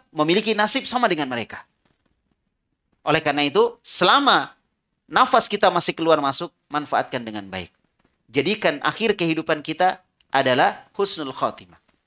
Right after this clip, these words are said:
Ya, semoga Allah memudahkan semuanya. Taib. Nah, kemudian disebutkan lagi oleh beliau. "Wala yusbiku bati'un, ya, bihadhihi."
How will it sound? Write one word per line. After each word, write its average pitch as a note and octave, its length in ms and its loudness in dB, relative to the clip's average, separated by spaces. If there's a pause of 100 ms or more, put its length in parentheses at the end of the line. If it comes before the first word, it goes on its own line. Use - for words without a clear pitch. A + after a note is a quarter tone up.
(580)
Ya, - 80 -16
semoga D#3+ 300 0
Allah D3 100 0
memudahkan C3 480 -2
semuanya. G2 480 -12 (720)
Taib. C3+ 320 0
Nah, E3+ 80 0
kemudian A#3 540 2 (300)
disebutkan F3 480 0
lagi D#3 160 2
oleh C#3 160 2
beliau. C3 320 0 (720)
"Wala C4 400 6
yusbiku G3+ 880 2 (800)
bati'un, F3+ 960 2 (720)
ya, E3+ 320 2 (800)
bihadhihi." E3+ 880 2